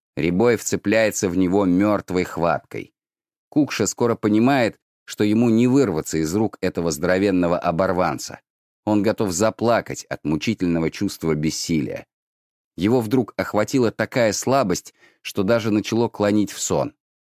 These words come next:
Убедившись, что Кукша оставил попытки вырваться, Рябой выпускает его из рук и толкает на прежнее место. Словно в полудрёме, Кукша вяло думает, что Рябой сейчас кликнет стражу,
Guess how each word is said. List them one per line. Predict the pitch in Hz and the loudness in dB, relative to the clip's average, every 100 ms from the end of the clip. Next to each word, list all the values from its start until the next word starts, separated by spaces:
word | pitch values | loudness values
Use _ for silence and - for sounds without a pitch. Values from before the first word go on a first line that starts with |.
| _ _ _ _ _ _ | _ _ _ _ _ _
Убедившись, | 76 95 117 190 175 156 127 - | -2 0 2 2 2 0 0 -6
что | - - | -6 -4
Кукша | 95 147 - 113 | 0 0 0 -2
оставил | - 110 - 117 98 76 | 0 -4 0 0 2 0
попытки | - 78 - 80 - | -2 -4 -2 -4 -2
вырваться, | 73 117 147 107 - 101 82 - _ _ _ | -2 0 2 0 0 -2 -2 -6 _ _ _
Рябой | 82 104 147 127 | -2 2 2 2
выпускает | 120 123 117 - 120 98 | 2 0 -2 0 0 2
его | 85 82 90 | 0 2 2
из | 87 | 2
рук | 131 143 - | 2 0 -2
и | 92 | -2
толкает | 92 90 - 110 95 | -2 -2 0 -2 -2
на | 85 | -4
прежнее | 80 90 85 73 78 | -2 0 -2 0 -2
место. | 76 69 62 - - - _ _ _ _ _ _ | 0 -2 -4 -10 -16 -20 _ _ _ _ _ _
Словно | - 87 85 82 78 | -4 -2 0 0 -2
в | - | -4
полудрёме, | 92 85 80 87 123 113 85 71 _ _ _ | -2 0 0 2 2 2 0 -4 _ _ _
Кукша | - 143 - 117 101 | -2 -2 0 0 2
вяло | 95 117 107 | 2 2 2
думает, | 90 131 127 101 78 | 0 2 2 2 0
что | - 92 | -2 0
Рябой | 92 110 123 | 2 2 0
сейчас | - 98 120 104 | 0 -4 -2 -2
кликнет | - 120 127 113 104 | 0 0 0 0 -2
стражу, | - - 120 98 71 62 | -2 -2 2 2 0 -6